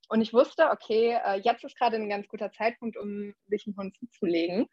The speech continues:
Und ich hatte immer so ein bisschen den Dackel im Kopf und hätte so gerne einen Dackel gehabt. Und dann habe ich mich irgendwann mal mit meiner Mama hingesetzt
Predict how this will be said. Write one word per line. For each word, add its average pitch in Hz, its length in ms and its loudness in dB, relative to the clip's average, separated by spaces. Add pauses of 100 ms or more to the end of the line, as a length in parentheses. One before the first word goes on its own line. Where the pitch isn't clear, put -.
(440)
Und 208 240 0
ich 220 140 -2
hatte 247 180 6
immer 233 160 4
so 208 60 -2
ein 208 60 -2
bisschen 196 200 -8
den 185 180 -4
Dackel 233 300 0
im 277 140 0
Kopf - 260 0
und 208 120 -14
hätte 214 180 -8
so 196 100 -10
gerne 185 260 -4
einen 175 120 -18
Dackel 277 300 4
gehabt. 262 340 6
Und 220 60 -4
dann 202 160 -4
habe 214 100 -6
ich - 100 -8
mich 202 160 -12
irgendwann 220 240 2
mal 214 120 0
mit 202 180 -4
meiner 196 200 -2
Mama 202 240 -4
hingesetzt 269 600 -2